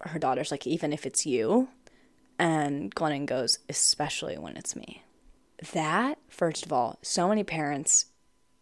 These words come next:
don't feel that way at all. <laughs> Um,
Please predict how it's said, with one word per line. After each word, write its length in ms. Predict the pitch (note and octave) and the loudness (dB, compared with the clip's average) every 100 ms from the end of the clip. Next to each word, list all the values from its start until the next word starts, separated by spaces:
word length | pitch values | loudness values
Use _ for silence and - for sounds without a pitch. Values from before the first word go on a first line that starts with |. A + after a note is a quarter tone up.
| _ _ - - | _ _ -16 -4
don't 260 | E3 C#3+ - | -2 0 0
feel 140 | C#3 | 0
that 160 | B2+ G#2 | 0 0
way 100 | A#2 | 0
at 80 | |
all. 180 | F2 - - | 0 0 0
<laughs> 40 | - - - - - - - | 0 -6 -6 -12 -14 -16 -6
Um, 440 | F#3 E3 C#3+ C3+ | -2 -2 -4 -8